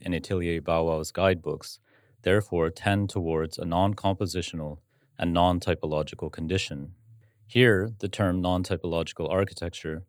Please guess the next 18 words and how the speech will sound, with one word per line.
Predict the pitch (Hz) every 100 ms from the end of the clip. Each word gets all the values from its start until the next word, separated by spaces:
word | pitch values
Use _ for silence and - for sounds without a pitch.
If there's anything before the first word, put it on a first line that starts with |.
| _ _ _ _ _
is | 90 92
used | 98 117 -
to | 117
refer | 110 - 90 87
to | 92
a | 85
practice | - 98 101 110 98
and | 92
examples | 87 92 85 85 92 85 85
that | 82
tend | - 101 101
towards | - 87 82 78
a | 85
lack | 85 85 -
of | 80
ritual, | 87 101 - 104 92
form, | 95 - 87 85 87 90 - _
ideals, | 82 78 90 85 85 85